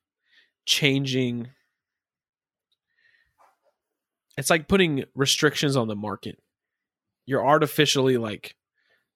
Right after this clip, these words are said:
messing with it and not letting, like,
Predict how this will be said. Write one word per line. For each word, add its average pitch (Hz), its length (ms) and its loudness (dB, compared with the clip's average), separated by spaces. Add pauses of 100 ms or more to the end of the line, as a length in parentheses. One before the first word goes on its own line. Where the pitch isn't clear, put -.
(500)
messing 139 480 2
with 175 220 2
it 196 180 2
and 135 120 -2
not 127 220 0
letting, 123 360 -2
like, 110 340 -8